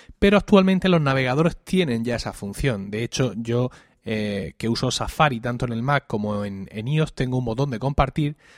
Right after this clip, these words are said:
donde ya me permite directamente compartir en Twitter, en Facebook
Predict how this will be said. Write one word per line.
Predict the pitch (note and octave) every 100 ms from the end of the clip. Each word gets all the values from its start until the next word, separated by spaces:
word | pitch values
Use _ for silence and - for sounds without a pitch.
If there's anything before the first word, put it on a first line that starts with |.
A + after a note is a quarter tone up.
| _
donde | - B2
ya | B2
me | C#3 B2+
permite | A#2+ A#2+ C#3 C#3 C#3 _ -
directamente | B2 B2+ C#3+ B2+ B2+ B2+
compartir | A#2 A2 G#2+ - A#2+
en | G2+
Twitter, | - D3 C3+ B2+ B2
en | G#2+ G2+
Facebook | F#2+ C#3+ C#3 B2+ C3+ C#3